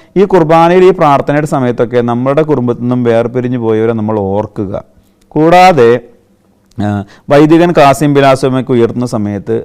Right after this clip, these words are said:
നമ്മുടെ കുടുംബത്തിൽ നിന്ന് മരിച്ചുപോയവരുടെ ആ ഓർമ്മയോടുകൂടി അവരെ ആ കാസിയിലേക്കും പിലാസിലേക്കും സമർപ്പിച്ച് പ്രാർത്ഥിക്കുക. അപ്പോൾ അവരുടെ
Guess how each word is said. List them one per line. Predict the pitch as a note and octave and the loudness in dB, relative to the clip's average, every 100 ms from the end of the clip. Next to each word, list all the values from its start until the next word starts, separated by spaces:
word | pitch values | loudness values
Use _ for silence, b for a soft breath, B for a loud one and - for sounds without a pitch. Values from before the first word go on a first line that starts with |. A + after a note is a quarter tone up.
| - | -8
നമ്മുടെ | A2 B2 | -8 -4
കുടുംബത്തിൽ | A#2+ A2 A2 | -4 -4 -4
നിന്ന് | A#2+ A2+ | -4 -4
മരിച്ചുപോയവരുടെ | A2 - C3+ C3 C3 D3 D#3+ b b - | -6 -6 -2 -2 0 -2 -4 b b -2
ആ | B2+ | 0
ഓർമ്മയോടുകൂടി | C#3 A#2 A#2+ C3+ D3+ D#3 E3+ E3+ C3+ | 2 2 2 0 2 2 4 2 0
അവരെ | B2 A#2 B2+ | 0 0 2
ആ | C3 | 0
കാസിയിലേക്കും | B2 A#2+ A2 A2 A2 A#2 | 0 -2 -2 -4 -4 -4
പിലാസിലേക്കും | A#2 G#2+ G2+ G#2 G#2 | -2 -4 -4 -8 -8
സമർപ്പിച്ച് | A2+ G#2 G2+ A2+ G2+ | -8 -8 -8 -12 -10
പ്രാർത്ഥിക്കുക. | B2 G#2 F#2+ G2+ G#2+ B2 - b b - | -6 -4 -4 -8 -4 -4 -6 b b -18
അപ്പോൾ | A#2 | -2
അവരുടെ | A#2+ C3 D#3 F#3+ G#3+ | 0 2 2 2 0